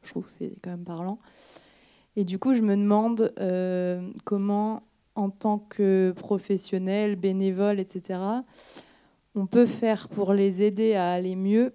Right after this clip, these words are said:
sachant que je trouve que le film finit, euh, comme ce que nous on voit. Euh, ce qui les aide pour, euh, beaucoup, c'est l'obtention de leurs papiers.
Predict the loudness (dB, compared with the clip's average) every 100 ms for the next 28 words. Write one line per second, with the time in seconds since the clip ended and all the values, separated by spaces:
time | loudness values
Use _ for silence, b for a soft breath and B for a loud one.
0 | _ _ _ -10 -4 -2 -2 -2 -4 -4
1 | -4 0 -2 0 -2 -2 0 0 2 2
2 | 0 -2 -4 -4 -4 -4 -2 -2 2 4
3 | 2 -2 -10 -8 -6 -8 -4 0 2 2
4 | -2 -8 -10 -12 -10 -6 -6 -4 -8 -6
5 | -8 -4 -2 0 -2 -4 -6 -4 -6 -6
6 | -10 -14 -8 -8